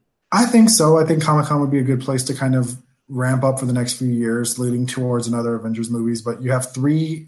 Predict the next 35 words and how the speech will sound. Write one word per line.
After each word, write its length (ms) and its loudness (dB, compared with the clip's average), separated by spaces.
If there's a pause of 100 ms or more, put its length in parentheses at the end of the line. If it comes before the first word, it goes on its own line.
uh, 280 0
in 120 -2
twenty 260 0
twenty-one, 380 2
and 100 0
it 40 -6
seems 200 0
the 60 0
Marvel 400 -2
cycle 380 -2
is 80 -8
gonna 160 -2
be 320 -2 (680)
February, 960 4
May, 720 0
and 200 -4
then 540 -6 (140)
November, 920 -2 (560)
uh, 120 -4
'cause 200 -4
that's 160 -2
what 120 -4
you 80 0
have 100 2
in 80 -2
twenty 260 -2
twenty-one. 560 0
Twenty 240 0
twenty-two, 400 -2
you 160 0
have 180 -4
the 60 -8
similar 800 0
kind 280 -2
of 220 -2